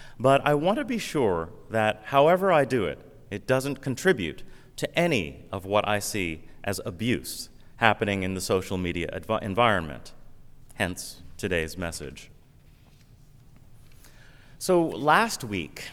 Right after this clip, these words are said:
I was asked by a friend to look at a conversation that was taking place in a closed group to which I belong on Facebook. As I started reading through the conversation, which began with a very innocent question,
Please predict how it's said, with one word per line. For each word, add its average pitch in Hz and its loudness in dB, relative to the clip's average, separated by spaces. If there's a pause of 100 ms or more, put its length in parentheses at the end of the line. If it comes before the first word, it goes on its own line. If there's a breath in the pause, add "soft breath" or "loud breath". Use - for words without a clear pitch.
(680 soft breath)
I 101 0
was 123 0
asked 104 0
by 95 4
a 95 4
friend 78 -2 (120)
to 104 -2
look 101 0
at 95 2
a 90 -4
conversation 95 -2
that 80 -4
was - -8
taking 104 0
place 98 0
in 90 -8
a 90 -8
closed 92 0
group - -4
to 98 -8
which 85 -6
I 90 0
belong 78 -4
on 90 -6
Facebook. - -10 (1120 loud breath)
As 104 4
I 101 4
started 110 2
reading 117 2
through 131 0
the 113 2
conversation, 92 -2 (500)
which 101 -6
began 262 2
with 139 0
a 107 -4
very 104 4
innocent 101 -2
question, 76 -2